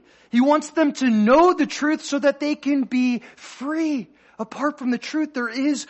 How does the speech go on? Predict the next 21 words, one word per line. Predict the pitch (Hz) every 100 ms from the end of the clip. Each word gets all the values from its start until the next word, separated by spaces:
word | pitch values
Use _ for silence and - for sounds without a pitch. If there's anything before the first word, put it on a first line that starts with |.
| - 196
no | 208 214
freedom. | 214 247 302 320 254 139 - _ _ _ _ _ _ _ _ _ _ _ _ _ _ _ _
<clears throat> |
And | 190 202 139 - - _ 123
he | 127
says | - 139 131
here, | 127 117 113 _ -
we'll | 151
finish | 156 165 156
this | 135 139
last | 135 131
section, | 139 120 - 120
uh, | 117 107 101 _ _ _ _ _ _ _ _ _ - _ _ _ -
a |
lot | 131 135 -
faster | 120 107 113
than | 107
the |
first. | 101 98 - - - - - _ _ - _ _
He | 160
says | 151 185 196 156 160 -